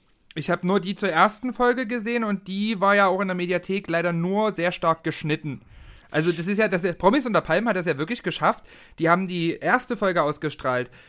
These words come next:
dann haben sie sie komplett offline genommen, dann haben sie die Late-Night-Show kurz geschnitten, dann haben sie die zweite Folge ausgestrahlt, komplett offline genommen, geschnitten, wieder online gestellt, jetzt haben sie die ganze Serie abgesetzt. Also ich hab das Gefühl, also jetzt abgesehen,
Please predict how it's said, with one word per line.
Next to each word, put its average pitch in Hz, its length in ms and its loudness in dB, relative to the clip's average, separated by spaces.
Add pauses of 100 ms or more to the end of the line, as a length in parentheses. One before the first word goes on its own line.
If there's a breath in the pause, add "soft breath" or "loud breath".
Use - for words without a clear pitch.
(120)
dann 180 120 2
haben 220 140 4
sie 202 120 -4
sie 180 120 0
komplett 180 320 -2
offline 180 420 -2
genommen, 165 400 0 (240 loud breath)
dann 180 160 0
haben 202 140 2
sie 202 100 -4
die 165 100 -4
Late-Night-Show 208 680 2
kurz - 280 -2
geschnitten, 185 380 -4
dann 220 100 2
haben 196 100 2
sie 185 80 -8
die 175 100 -6
zweite 240 240 -4
Folge 185 240 2
ausgestrahlt, 196 640 0
komplett 185 260 0
offline 233 380 0
genommen, 214 240 -2
geschnitten, 202 480 -2
wieder 196 180 0
online 240 300 0
gestellt, 226 400 -2
jetzt 185 120 -2
haben 208 120 2
sie 202 100 0
die 190 80 -4
ganze 175 260 -2
Serie 202 320 2
abgesetzt. 180 460 0
Also 165 240 0 (540 loud breath)
ich 185 160 -4
hab 208 240 4
das 220 200 -2
Gefühl, 240 440 0
also 170 160 4
jetzt 165 200 2
abgesehen, 196 540 2